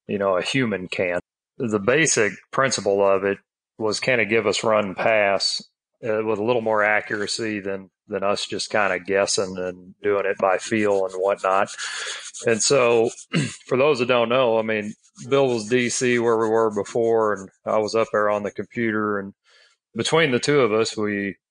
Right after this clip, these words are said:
we tried to th-, just basically figure out what would be the variables we needed, uh, for a computer to tell us what it thought was gonna happen, uh, in game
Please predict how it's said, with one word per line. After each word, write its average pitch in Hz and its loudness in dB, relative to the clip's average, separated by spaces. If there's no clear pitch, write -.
we 110 -6
tried 123 0
to 107 -2
th-, - -14
just 120 -6
basically 131 0
figure 110 0
out 107 2
what 123 0
would 117 -4
be 113 0
the 104 -4
variables 104 0
we 101 -4
needed, 104 -4
uh, 98 2
for 98 -2
a - 0
computer 117 0
to 101 -2
tell 113 2
us - 0
what 120 4
it 107 0
thought 107 2
was 98 -6
gonna 98 2
happen, 101 0
uh, 95 -2
in 107 -2
game 101 0